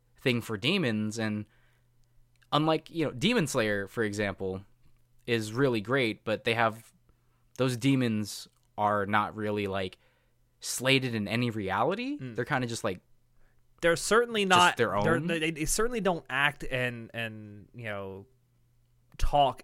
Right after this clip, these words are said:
Speaker 2: as if they're West-, like, the Western concept of a demon. Like,
Speaker 1: Yeah,
Speaker 2: the Western
Speaker 1: and
Speaker 2: concept of demon is pure evil. You can't reason with them. You can't change them. You can't,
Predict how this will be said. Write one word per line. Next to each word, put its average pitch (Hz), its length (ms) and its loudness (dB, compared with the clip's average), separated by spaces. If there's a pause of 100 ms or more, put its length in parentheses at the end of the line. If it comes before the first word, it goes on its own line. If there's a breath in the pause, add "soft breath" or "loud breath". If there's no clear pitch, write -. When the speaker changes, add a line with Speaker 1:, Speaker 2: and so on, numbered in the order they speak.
Speaker 2:
as 120 280 -2
if 123 220 -2
they're 113 280 0
West-, 117 500 0
like, 131 200 -4
the 135 80 -2
Western 127 460 2
concept 113 480 0
of 104 120 -8
a 107 60 -6
demon. 107 520 -10 (800 soft breath)
Like, 135 220 0
Speaker 1:
Yeah, 120 200 4
Speaker 2:
the 170 80 4
Western 208 280 6
Speaker 1:
and 190 80 -2
Speaker 2:
concept 180 300 2
of 135 80 -2
demon 143 320 0
is 127 140 -2
pure 160 460 2
evil. 131 320 0
You 120 200 -4
can't 147 340 2
reason 131 380 2
with 123 200 -2
them. 120 220 -2
You 113 140 -4
can't 127 340 2
change 117 480 2
them. 113 300 -4
You 110 140 -10
can't, 123 380 0